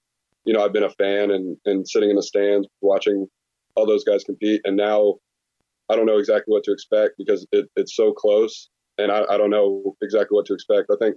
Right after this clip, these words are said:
you know, to an extent, it's my decision on when I get to the big leagues and, you know, based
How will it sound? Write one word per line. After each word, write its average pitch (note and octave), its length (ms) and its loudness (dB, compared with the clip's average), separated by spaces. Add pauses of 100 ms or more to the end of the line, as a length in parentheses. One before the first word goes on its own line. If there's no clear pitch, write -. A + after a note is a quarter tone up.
(140)
you G#2+ 80 -4
know, G2+ 100 0
to A2 140 -4
an G#2 40 2
extent, G#2+ 360 0
it's - 320 -6 (400)
my G#2+ 100 0
decision A2 360 0
on G#2 100 2
when G#2 100 0
I G#2 60 0
get G#2 120 -2
to G#2+ 140 -6
the G#2+ 60 2
big G#2+ 100 0
leagues A2+ 220 -2
and, G2 200 -4 (120)
you G#2 80 0
know, G2 60 0
based G2+ 260 -2